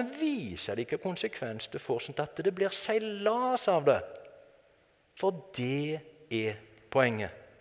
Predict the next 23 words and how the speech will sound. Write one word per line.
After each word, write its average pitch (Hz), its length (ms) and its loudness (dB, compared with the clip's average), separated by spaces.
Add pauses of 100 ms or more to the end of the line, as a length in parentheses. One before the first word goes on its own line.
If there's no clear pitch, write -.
(960)
Ordet 165 380 0
er 175 80 6
et 175 160 -4
middel, 151 400 0 (1300)
og 139 160 2
målet 107 960 0
er 104 120 -2
seilasen. 95 680 0 (320)
Livet 139 800 -2 (420)
med 110 220 0
Gud, 156 400 -4 (420)
livet 123 400 -2
med 117 320 2
retning 120 680 -2 (100)
og 107 160 -2
framdrift 98 920 -6 (100)
mot 104 160 -6
et 92 160 -4
mål. 85 320 -6 (720)
Så - 80 -10
skal 87 160 -10
vi 85 160 -10
be. - 80 -8